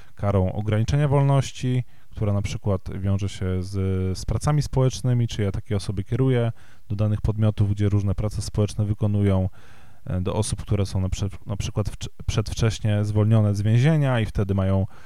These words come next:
tak zwany dozór kuratora i to jest taki okres próby dla nich readaptacji, e, społecznej,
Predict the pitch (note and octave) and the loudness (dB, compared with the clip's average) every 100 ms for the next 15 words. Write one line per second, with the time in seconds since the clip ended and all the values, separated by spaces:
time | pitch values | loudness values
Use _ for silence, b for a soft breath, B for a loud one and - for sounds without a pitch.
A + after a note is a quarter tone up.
0 | B - G2 G2 F#2+ F#2+ C3+ C#3 C#3 - | B -8 -2 0 2 4 6 6 4 4
1 | C3 A#2+ - A2+ G#2+ G2+ F#2+ F#2 F2+ G#2 | 2 2 2 2 2 0 -2 -2 -2 -4
2 | - G#2+ - A2+ - C3+ D3 C3 A2 A2 | -4 -4 -2 -4 0 4 4 4 2 0
3 | G#2+ G#2 - B B B B G2 G2+ G2 | 0 -2 -6 B B B B -2 -2 -2
4 | - C3+ B2+ - - A2+ A2+ - G2+ - | 0 0 0 -2 -4 -2 -2 -2 -4 -2
5 | - A2+ G#2+ - G#2+ G2+ F#2+ | 0 2 2 0 -2 0 0